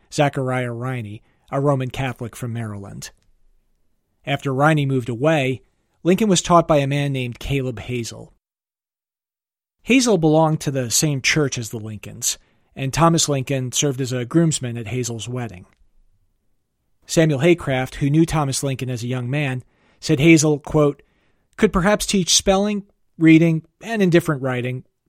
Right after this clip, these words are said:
and perhaps could cipher to the rule of three, but had no other qualifications of a teacher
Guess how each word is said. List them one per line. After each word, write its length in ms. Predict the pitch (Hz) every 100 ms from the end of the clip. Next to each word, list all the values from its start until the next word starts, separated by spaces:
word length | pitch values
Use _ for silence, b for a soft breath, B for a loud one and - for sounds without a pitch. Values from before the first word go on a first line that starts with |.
| _ _
and 160 | - 240
perhaps 380 | 233 190 208 -
could 140 | 160
cipher 340 | - 165 156 156
to 100 | 147
the 100 | 135
rule 220 | 139 127
of 80 | 120
three, 460 | - 123 95 92 _ _ _ _ _ _ -
but 220 | 135 123
had 160 | 139 131
no 160 | 160
other 180 | 165 175
qualifications 680 | 165 147 139 139 139 120 120
of 80 | 127
a 20 |
teacher 480 | - 127 - 143